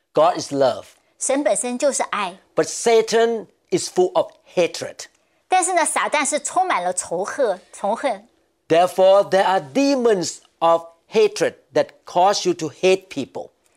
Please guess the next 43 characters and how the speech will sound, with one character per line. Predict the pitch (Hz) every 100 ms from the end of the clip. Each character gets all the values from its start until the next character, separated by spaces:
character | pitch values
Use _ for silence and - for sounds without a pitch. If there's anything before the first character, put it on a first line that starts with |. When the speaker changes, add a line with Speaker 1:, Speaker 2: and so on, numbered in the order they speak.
| _ -
Speaker 2:
所 | 359
以 | 392 277
就 | 392
有 | 262
些 | - 330
邪 | 302 262 247
灵 | 254 233
呢， | 226
他 | 339
们 | 311
所 | 294 226
带 | 254 330
来 | 247 226
的 | 247
影 | 226 269
响 | 269 196
力 | 220
就 | 247
是 |
让 | 247 254
你 | 180
去 | - 226
仇 | - 180 185
恨。 | 262 185 - _ _ _ _ -
Speaker 1:
Our | 180 220
God | 220 196 202 220 185
is | -
a |
God | - 185 202
of | -
faith. | - 233 - - _ _ _ _
Speaker 2:
我 | 262
们 | 285
的 | 381
神 | - 262
是 | 320
充 | - -
满 | 381 196
信 | - 339
心 | 277 277
的 | 247 190
神。 | - 160 151 _ _ _ _
Speaker 1:
But | - 185